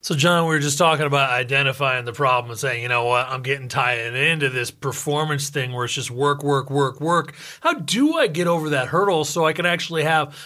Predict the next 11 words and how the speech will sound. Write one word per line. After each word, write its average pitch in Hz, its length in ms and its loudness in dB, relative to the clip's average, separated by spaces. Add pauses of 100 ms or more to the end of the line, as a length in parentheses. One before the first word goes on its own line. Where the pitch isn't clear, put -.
a 180 60 0
connection 170 560 0
with 135 180 -2
God 151 320 2
and 131 100 -6
it's 139 200 -4
not 151 160 2
just 147 280 -4
a 135 80 0
work 131 320 -2
relationship? 131 680 -4